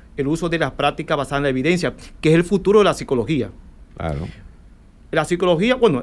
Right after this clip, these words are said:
Speaker 1: eh, hace ya, eh, ca-, catorce años, la Asociación Americana de Psicología asu-, asumió como el,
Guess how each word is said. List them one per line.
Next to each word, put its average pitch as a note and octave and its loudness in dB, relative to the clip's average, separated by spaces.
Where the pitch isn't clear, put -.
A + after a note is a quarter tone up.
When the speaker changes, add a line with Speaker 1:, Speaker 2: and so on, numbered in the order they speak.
Speaker 1:
eh, C#3+ 0
hace F3+ 0
ya, F#3+ 4
eh, B2+ -2
ca-, - -8
catorce F3+ 2
años, A#2 0
la C#3+ -8
Asociación - -8
Americana F3 -2
de E3 0
Psicología E3+ -2
asu-, D#3+ -6
asumió D#3+ -2
como D#3 -2
el, C#3+ -6